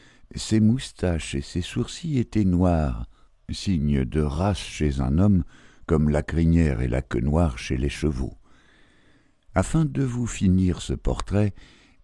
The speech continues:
il faut vous dire qu'il avait le nez un peu retroussé, les dents éblouissantes de blancheur,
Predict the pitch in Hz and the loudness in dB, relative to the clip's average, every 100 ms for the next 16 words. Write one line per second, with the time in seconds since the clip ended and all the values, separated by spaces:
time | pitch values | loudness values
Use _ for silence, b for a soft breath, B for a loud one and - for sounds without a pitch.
0 | - 113 107 160 143 131 151 165 - 143 | -2 0 2 0 0 0 0 -4 -4 -2
1 | 127 123 123 117 143 139 - 147 - 156 | 0 0 0 2 2 2 0 -2 -2 -2
2 | 127 120 - 87 - - 60 - b b | 0 -2 0 -2 -4 -4 -4 -6 b b
3 | b b b 71 73 73 73 55 58 - | b b b 0 0 2 2 0 -2 -2
4 | 64 73 65 - 76 69 - 60 60 58 | -2 -2 -2 0 0 0 -4 -6 -2 -2
5 | 65 - 69 69 80 113 | -2 -2 0 2 2 -2